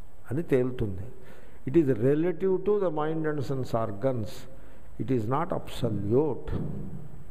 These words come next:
యథా-, అబ్సల్యూట్ అంటే తనంత తానుగా యథార్థముగా ఉండి దానిని అబ్సల్యూట్ అంటారు.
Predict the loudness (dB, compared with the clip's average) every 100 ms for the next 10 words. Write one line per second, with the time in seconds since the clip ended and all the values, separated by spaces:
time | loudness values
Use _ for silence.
0 | -6 -6 -6 -6 -6 -6 -6 -6 -6 -6
1 | -6 -4 2 4 4 0 -2 4 6 6
2 | 4 2 0 0 2 2 2 0 0 2
3 | 2 2 2 2 2 2 0 2 2 2
4 | 2 2 2 2 2 2 4 4 6 4
5 | 2 0 -2 -2 4 6 6 2 0 -2
6 | -2 -4 -4